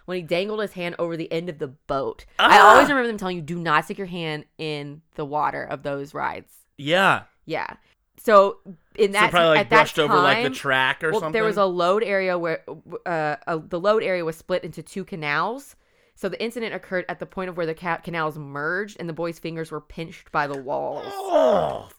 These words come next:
Speaker 2: fuck.
Speaker 1: Yeah, not fun. Okay, now I'm gonna tell you about Space Mountain, which is the
Speaker 2: Oh, Space Mountain.
Speaker 1: um,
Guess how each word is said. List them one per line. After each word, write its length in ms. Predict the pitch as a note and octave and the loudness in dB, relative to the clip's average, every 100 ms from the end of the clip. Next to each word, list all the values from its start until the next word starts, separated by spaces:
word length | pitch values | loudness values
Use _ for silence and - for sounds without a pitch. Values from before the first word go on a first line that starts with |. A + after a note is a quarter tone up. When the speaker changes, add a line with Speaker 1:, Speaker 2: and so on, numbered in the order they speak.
| _ - | _ -12
Speaker 2:
fuck. 360 | G#3 F3+ C3 | -6 -4 -6
Speaker 1:
Yeah, 400 | - A1+ A1 - - - _ | -8 -8 -8 -10 -14 -16 _
not 160 | - - | -10 -8
fun. 320 | G2+ A2 - _ _ _ _ _ _ G3 | -10 -12 -16 _ _ _ _ _ _ -10
Okay, 280 | F#3 D3+ E3 | -6 -6 -6
now 280 | E3+ F3+ | -4 -2
I'm 60 | G3+ | -2
gonna 120 | C4 | -4
tell 100 | B3 | -8
you 100 | G#3 | -8
about 280 | F#3+ E3+ D3+ | -2 -2 -2
Space 340 | - - E3 E3 | -8 -10 -8 -8
Mountain, 440 | D#3 C3 C3 D#3 _ _ _ _ _ _ _ - | -10 -10 -12 -20 _ _ _ _ _ _ _ -16
which 180 | E3+ | -12
is 180 | F3 D3+ | -12 -12
the 340 | C3+ D#3 D3+ G3+ | -8 -2 0 0
Speaker 2:
Oh, 100 | F3 | -2
Space 520 | - - C#3 D#3 - | -4 -6 -2 -2 -4
Mountain. 560 | A#2 G#2+ G2 G3 F3+ F3 | -12 -12 -14 -16 -14 -10
Speaker 1:
um, 420 | E3 D3+ C#3 | -8 -8 -12